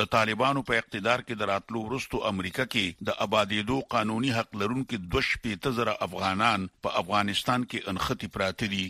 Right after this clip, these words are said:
په دوی کې درې دېرش زره امریکنیانو سره د ترجمانانو په حیث کارکوونکي افغانان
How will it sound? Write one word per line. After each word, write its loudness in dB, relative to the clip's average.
په -2
دوی 2
کې -2
درې 4
دېرش 0
زره 2
امریکنیانو 0
سره 0
د -8
ترجمانانو 0
په 0
حیث -2
کارکوونکي -2
افغانان 2